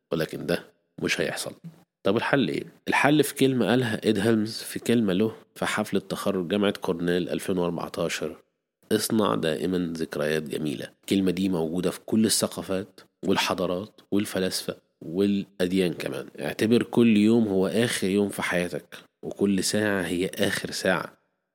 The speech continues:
وما تندمش على أي شيء، لأن الأحداث السيئة بتبقى دروس، والأحداث الحلوة بتبقى ذكريات، والاتنين جزء طبيعي من نسيج الطبيعة اللي احنا لازم نقبله ونتعايش ونعيش معاه.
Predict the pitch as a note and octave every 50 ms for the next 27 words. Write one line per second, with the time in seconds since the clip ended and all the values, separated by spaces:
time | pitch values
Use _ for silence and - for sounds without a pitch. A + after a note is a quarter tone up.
0 | _ _ _ - F2+ F#2+ G#2 A2 - A2 G#2 G2 A2 A#2 A#2+ A#2+ - - G#2 E2
1 | E2+ F2 - F2 G#2+ G#2 G2+ F2 - - G2 D#2+ - - - - - _ _ _
2 | - - D#2 D2+ D2 C#2+ C#2 - D#2+ - - F2+ F#2 - - - - - - F2
3 | E2+ F#2+ F#2 D#2+ D#2+ - - - - - C#2+ D#2 D#2 E2+ F2+ F#2+ G#2+ G#2+ - -
4 | - - - - _ _ _ - D#2+ C#2 - - - F2 E2+ - - - - -
5 | F#2+ F2 D#2+ D2 - - F2 - - D2 D2+ D2 - - - - - - - -
6 | _ - E2 E2+ E2+ E2+ - G2+ G#2 G#2+ A2 A2 A2 A2 G2+ F2+ D#2+ E2 G2 G#2
7 | G2 F#2 - _ _ - - - F2 D#2+ F#2 F#2+ F#2+ D#2+ D#2+ E2+ F2 F2 E2+ E2+
8 | D#2+ - - F#2+ F2 D#2 E2 - _ - D#2+ E2+ F2+ F#2 - - C#2 - - _
9 | _ _ _ _ - F2 F2 F2 F2 G2 F#2+ - - - F2 D#2+ E2+ F#2 G2 G#2
10 | G2+ G2+ F#2 F#2 D#2+ - C#2+ E2+ E2+ E2 F#2 G2 - - - - E2 E2 D#2+ E2
11 | - E2 D#2 D#2+ E2+ E2+ E2 F2 F2 - - - - - E2+ E2+ F2 E2 F2 F#2+
12 | F2 - - - D2+ - - -